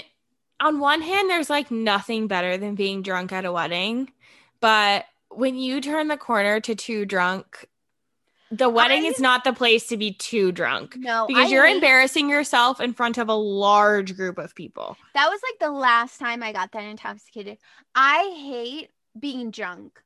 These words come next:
Speaker 2: I love being tipsy. I love being buzzed. Drunk is not for me.
Speaker 1: Yeah, I just get too tired. Like, I feel like some people, alcohol, like, livens them up.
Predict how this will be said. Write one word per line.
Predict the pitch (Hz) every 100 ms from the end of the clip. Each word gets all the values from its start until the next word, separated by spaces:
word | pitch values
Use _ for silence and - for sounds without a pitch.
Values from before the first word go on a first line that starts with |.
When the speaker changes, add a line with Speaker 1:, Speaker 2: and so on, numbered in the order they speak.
| -
Speaker 2:
I | 254
love | 262 277 277
being | 320 277 269
tipsy. | 262 233 - 339
I | 320 262
love | 233 233
being | 247 226
buzzed. | 214 202 208 285 - -
Drunk | 208 233 254 311 - -
is | 240 226
not | 214 -
for | 202
me. | 190 196 233 _ _
Speaker 1:
Yeah, | 254 339 339 339 - -
I | 254
just | 381 539
get | 508
too | - 415
tired. | - 214 254 339 65 58 - _ _ _ -
Like, | 330 339
I | - 320
feel | 392
like | 415
some | - 349 370
people, | 415 415 381
alcohol, | 359 262 294 294 311 302 269
like, | 247 220
livens | 220 220 240 247 247 247
them | 233 214
up. | 247 -